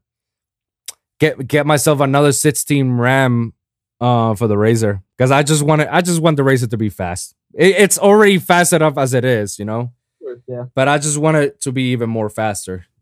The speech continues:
Speaker 1: you know? S-
Speaker 2: Yeah.
Speaker 1: But right now, I mean, right now I'm not looking at buying stuff right now. I'm in the transition of, you know, of getting a new car. I decided what I'm
Speaker 2: Oh,
Speaker 1: getting.
Speaker 2: yeah. Nice, bro. What are you gonna get?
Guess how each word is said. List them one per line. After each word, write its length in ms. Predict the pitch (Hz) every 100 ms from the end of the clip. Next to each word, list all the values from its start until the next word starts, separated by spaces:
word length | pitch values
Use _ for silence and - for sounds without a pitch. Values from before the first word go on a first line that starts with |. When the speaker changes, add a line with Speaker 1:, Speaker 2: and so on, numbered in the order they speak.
| -
Speaker 1:
you 100 | 95
know? 220 | 95 90 _ _ _ _ _ _ _
S- 160 | - 123 135 131 135
Speaker 2:
Yeah. 100 | 131 _
Speaker 1:
But 160 | - 135
right 220 | 165 208
now, 240 | 208 202 190
I 240 | 165 165
mean, 280 | 208 202 196
right 220 | 202 240
now 180 | 254 233
I'm 140 | 220
not 240 | 214 196 156
looking 340 | 165 160 147
at 260 | 143 139 _ _ 113
buying 300 | 135 135 139
stuff 300 | - 143 127
right 140 | 131
now. 220 | 127 135 135
I'm 160 | 143
in 160 | 156 151
the 80 | 139
transition 580 | 131 127 117 131 123 117
of, 260 | 110 98 -
you 100 | 120
know, 360 | 110 104 95 - _ _ _ _ _ -
of 180 | 120 117
getting 280 | 135 139 131
a 60 |
new 220 | 117 123
car. 520 | 120 135 123 156 170 - 117
I 120 | 131
decided 460 | 117 131 143 139
what 160 | 120 123
I'm 100 | 110
Speaker 2:
Oh, 40 |
Speaker 1:
getting. 300 | 95 113 104 104
Speaker 2:
yeah. 60 | - _ _ _
Nice, 380 | 120 156 135 113
bro. 220 | 127 135 - -
What 120 | 123
are 20 | 135
you 200 | 135 131
gonna 140 | 127
get? 160 | 107